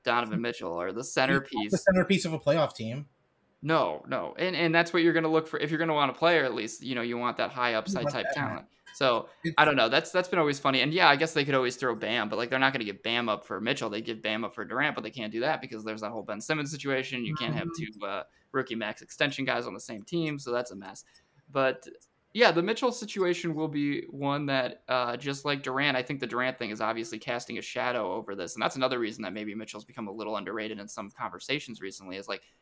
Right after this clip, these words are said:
Speaker 1: if there was no Kevin Durant talk right now, like, I mean, Donovan Mitchell's a, a huge star to be on the move, like, huge.
Speaker 2: Yeah.
Speaker 1: <laughs> And especially when we consider his age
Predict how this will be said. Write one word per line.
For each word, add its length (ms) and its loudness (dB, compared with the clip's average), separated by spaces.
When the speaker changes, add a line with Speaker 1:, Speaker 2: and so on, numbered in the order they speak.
Speaker 1:
if 160 -8
there 160 2
was 220 0
no 160 2
Kevin 260 -4
Durant 300 -4
talk 260 2
right 180 -2
now, 300 -2
like, 240 -6
I 40 -2
mean, 240 0
Donovan 280 4
Mitchell's 420 -4
a, 120 2
a 80 0
huge 600 0
star 340 4
to 80 -2
be 140 -4
on 100 0
the 80 -6
move, 400 -6
like, 160 2
huge. 1040 4
Speaker 2:
Yeah. 280 0
Speaker 1:
<laughs> 60 -10
And 180 4
especially 440 0
when 120 0
we 60 2
consider 300 -2
his 240 -4
age 460 2